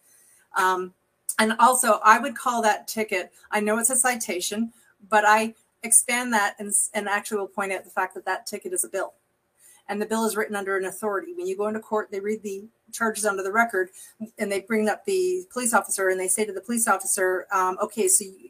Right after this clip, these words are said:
you wrote a ticket." "Yes, I wrote a ticket under regulation." "And under what authority were you acting?"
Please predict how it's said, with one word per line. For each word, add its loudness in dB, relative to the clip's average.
you -6
wrote 0
a -4
ticket." -4
"Yes, -4
I -2
wrote -2
a -4
ticket -6
under -2
regulation." -2
"And -2
under -2
what 4
authority 0
were 2
you -4
acting?" 4